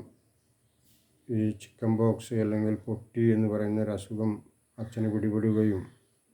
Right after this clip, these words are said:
ഈ പറഞ്ഞ ഡേറ്റ് ഈ മന്ത്രവാദം നടത്തുന്ന ആ ഡേറ്റ് ആയപ്പോഴത്തേക്കും ഈ അസുഖം കുറച്ച്, കുറച്ച് വർദ്ധിക്കുകയും അച്ഛന്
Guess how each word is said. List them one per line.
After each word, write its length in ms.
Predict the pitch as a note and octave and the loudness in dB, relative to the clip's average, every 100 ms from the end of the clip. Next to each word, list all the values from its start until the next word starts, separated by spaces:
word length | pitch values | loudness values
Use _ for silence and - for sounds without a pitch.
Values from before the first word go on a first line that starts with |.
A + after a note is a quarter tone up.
| _ _ _ _ _ _ _ _ _ _ _ _ _ _ _ _ _ _ _ _ _ _ _ _ _ _ - | _ _ _ _ _ _ _ _ _ _ _ _ _ _ _ _ _ _ _ _ _ _ _ _ _ _ 2
ഈ 100 | A#2+ | 4
പറഞ്ഞ 380 | A#2+ A2+ A2+ A#2 | 4 4 4 4
ഡേറ്റ് 460 | A2 A2 G#2+ - A#2 A2+ A#2 - | 4 2 0 -2 0 0 -4 -4
ഈ 140 | A#2 A2+ A#2+ A#2+ - _ _ - | 0 2 2 -2 -12 _ _ -4
മന്ത്രവാദം 600 | A2 G#2+ A2+ A#2 A#2 A#2 | 0 2 4 4 4 4
നടത്തുന്ന 560 | A2+ G#2+ - A#2 A2+ A2+ A2 A#2+ | 2 0 -4 -2 0 0 -2 -4
ആ 140 | A2+ A2+ | -2 0
ഡേറ്റ് 400 | A2 G#2+ G2+ - | 0 0 -2 -2
ആയപ്പോഴത്തേക്കും 800 | A2 G2+ A2 A2 G#2+ G#2+ G#2 G2+ G#2 | -2 0 -2 -2 -2 -4 -4 -6 -6
ഈ 140 | A2 G#2 | -6 -4
അസുഖം 460 | G#2 G2 A2+ A2 A2 | -6 -6 -2 0 0
കുറച്ച്, 380 | A2 - A2 - | -4 -12 -14 -14
കുറച്ച് 360 | - G2 F#2+ A#2+ | -8 -8 -6 -4
വർദ്ധിക്കുകയും 800 | G2+ F#2+ G#2 - G#2+ G#2+ F#2+ F2+ - _ _ _ _ _ _ _ _ _ _ _ _ _ _ _ | -4 -2 -4 0 2 2 2 -4 -14 _ _ _ _ _ _ _ _ _ _ _ _ _ _ _
അച്ഛന് 420 | G#2+ - B2 A#2+ | -10 -4 4 6